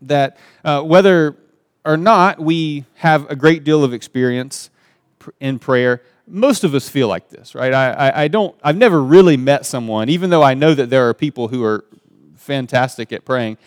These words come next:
I've never met someone who's like, "Yeah, I've made it. I, I don't need to grow.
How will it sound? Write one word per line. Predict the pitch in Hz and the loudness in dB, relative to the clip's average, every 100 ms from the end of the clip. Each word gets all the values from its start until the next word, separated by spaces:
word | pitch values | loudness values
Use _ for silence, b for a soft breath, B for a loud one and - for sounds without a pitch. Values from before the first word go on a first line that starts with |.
| b | b
I've | 143 | -2
never | 208 156 | 0 2
met | 139 - | 2 0
someone | 143 131 120 | -4 -6 -6
who's | 120 107 | -6 -6
like, | 101 | -4
"Yeah, | 131 117 | -2 2
I've | 165 147 | 2 2
made | 135 139 | 2 0
it. | - _ _ _ _ _ _ _ _ _ | -2 _ _ _ _ _ _ _ _ _
I, | - 110 110 120 | -12 -10 -6 -6
I | 127 | -4
don't | 143 127 | -6 -8
need | 127 135 123 117 | -10 -10 -10 -12
to | 117 | -12
grow. | 107 104 101 | -6 -4 -6